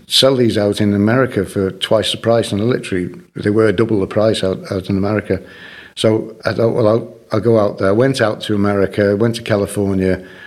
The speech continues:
really loved it. I thought, looked at what they were doing out there, and I thought, "You know what? We can seriously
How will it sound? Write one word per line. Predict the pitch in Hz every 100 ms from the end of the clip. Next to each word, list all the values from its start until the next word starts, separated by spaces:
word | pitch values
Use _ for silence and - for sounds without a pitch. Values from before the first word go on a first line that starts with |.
| - -
really | 123 113 95
loved | 104 90 101
it. | 98 98 - -
I | 98
thought, | 107 - - - _ _ _ -
looked | 127 131 135
at | 123
what | 123 117 117
they | 104
were | 101
doing | 113 110 107 104 104
out | 104 98 -
there, | 98
and | 101
I | 98
thought, | 98 - - -
"You |
know | 98 87
what? | 92 -
We | 101 87
can | 90 87 90 - _ _ _ -
seriously | - 110 98 - 95 78